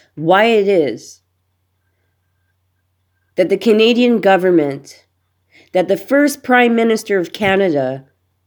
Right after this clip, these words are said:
wanted to kill the Indian inside the children? We connect with our Mother Earth. We are sovereign nations. We don't need your government.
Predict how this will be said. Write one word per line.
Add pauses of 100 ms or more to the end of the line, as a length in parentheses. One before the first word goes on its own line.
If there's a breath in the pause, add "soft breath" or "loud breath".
(920)
wanted
to
kill
the
Indian
inside
the
children? (2500)
We
connect (240)
with
our
Mother
Earth. (1400)
We
are
sovereign
nations. (840 soft breath)
We
don't
need
your
government.